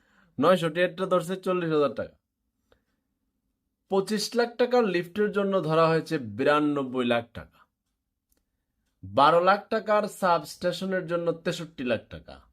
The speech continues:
পঁচানব্বই হাজার টাকার পানির পাম্পের জন্য ধরা হয়েছে চার লাখ টাকা। আহ! অর্থাৎ এই প্রকল্পে পঁয়তাল্লিশ গুণ ব্যয়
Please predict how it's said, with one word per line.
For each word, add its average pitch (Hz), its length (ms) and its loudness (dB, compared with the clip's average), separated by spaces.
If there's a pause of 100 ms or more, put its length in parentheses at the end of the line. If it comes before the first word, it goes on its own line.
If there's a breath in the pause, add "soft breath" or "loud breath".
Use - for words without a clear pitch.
(800)
পঁচানব্বই 175 600 2
হাজার 175 260 2
টাকার 190 260 2
পানির 165 420 0
পাম্পের 170 420 -2
জন্য 165 240 0
ধরা 147 240 0
হয়েছে 147 380 -4
চার 131 400 2
লাখ 117 420 -4
টাকা। - 320 -18 (240)
আহ! 107 140 -14 (1500)
অর্থাৎ 165 560 2
এই 175 160 0
প্রকল্পে 165 880 0 (380)
পঁয়তাল্লিশ 208 720 4
গুণ 202 420 -4
ব্যয় 156 680 2